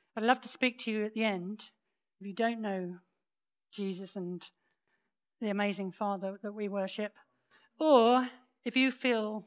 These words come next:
like you've got some idols, things that are getting in the way of your relationship with God, I'd love to pray with you as well. So, um, come and see me after. So should we just finish with a prayer then? Father, we just want to thank you so much for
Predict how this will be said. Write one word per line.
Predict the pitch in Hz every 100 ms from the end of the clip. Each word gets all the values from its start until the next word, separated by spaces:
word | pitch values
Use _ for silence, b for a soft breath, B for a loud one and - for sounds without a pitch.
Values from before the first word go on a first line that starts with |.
| -
like | 208 208
you've | 220
got | 214 214 214
some | - 226 214
idols, | 233 226 220 214 202 - - _ _ _ _ _ _
things | - 247 220
that | 233 220
are |
getting | 226 233 240
in | 214
the | 208
way | 208 214 202
of |
your | 196 196
relationship | 196 202 190 196 - 202 -
with | 196
God, | 202 190 - - _ 202
I'd |
love | 196 202
to | -
pray | - 214
with | 196 185
you | 190
as | 185
well. | 196 185 185 190
So, | - 196 190 _ _ _ _ _ _ _
um, | 202 190 185 190 190 _ _ _ _ _ _ _ _ _ _ _ _ _ -
come | 220
and | 196 190
see | - 202
me | 190
after. | 202 190 - 190 175 _ _ _ _ _ _
So | - 233
should | 220 240
we |
just | 262 269
finish | - 262
with | -
a | 254
prayer | - 226 202
then? | 185 180 190 - _ _ _ _ _ - b b b b b b _
Father, | 254 247 247
we |
just | 247 269
want | 285
to | 269
thank | 262 247
you | 240
so | - - 240 240
much | 226 196 - - -
for | - 202 196